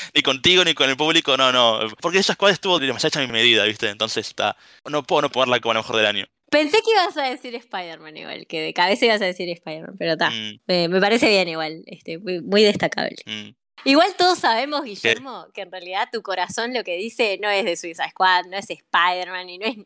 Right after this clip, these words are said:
Speaker 1: no es
Speaker 2: no?
Speaker 1: nada
Speaker 2: ¿Cuál
Speaker 1: más
Speaker 2: es?
Speaker 1: que Venom dos.
Speaker 2: <laughs>
Speaker 1: Todos lo sabemos.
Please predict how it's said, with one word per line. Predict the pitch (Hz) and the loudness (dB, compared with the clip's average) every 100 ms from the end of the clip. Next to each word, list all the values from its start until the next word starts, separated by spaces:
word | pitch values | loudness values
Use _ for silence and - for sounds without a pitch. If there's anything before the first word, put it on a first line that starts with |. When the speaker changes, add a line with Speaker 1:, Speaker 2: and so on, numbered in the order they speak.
| - | -6
Speaker 1:
no | 123 | -2
es | |
Speaker 2:
no? | 190 | -2
Speaker 1:
nada | 226 175 | 0 0
Speaker 2:
¿Cuál | 160 | 2
Speaker 1:
más | 175 | 2
Speaker 2:
es? | - - | 0 -4
Speaker 1:
que | 156 - _ _ _ _ _ 175 _ _ - | -8 -10 _ _ _ _ _ -20 _ _ -12
Venom | 180 180 175 160 160 | -2 0 2 0 -2
dos. | 156 156 - - | -2 -2 -4 -2
Speaker 2:
<laughs> | - - - - - - - | 0 0 0 -8 -12 -6 0
Speaker 1:
Todos | 180 170 | 2 2
lo | 160 | 0
sabemos. | 160 165 160 160 151 - - | 2 4 4 2 -2 -8 -8